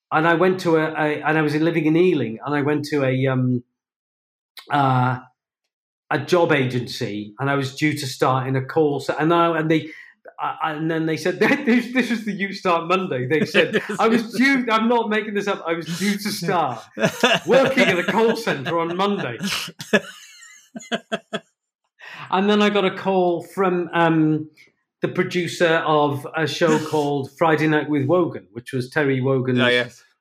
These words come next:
Speaker 1: weekly non-live riposte to, um, I think, to the Jonathan Rosses of the world.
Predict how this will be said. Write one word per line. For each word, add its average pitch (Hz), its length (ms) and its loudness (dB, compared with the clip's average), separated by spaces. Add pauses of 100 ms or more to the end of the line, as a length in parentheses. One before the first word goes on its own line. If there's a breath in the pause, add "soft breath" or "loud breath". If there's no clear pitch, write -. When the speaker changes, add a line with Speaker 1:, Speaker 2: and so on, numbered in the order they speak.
Speaker 1:
weekly 139 880 -2 (100)
non-live 131 920 0 (320)
riposte 165 720 0 (600 soft breath)
to, 151 420 0
um, 131 840 2
I 143 80 0
think, 147 340 0
to 151 80 0
the 139 100 0
Jonathan 139 440 0
Rosses 131 380 -2
of 113 120 -2
the 110 80 -6
world. 104 360 -10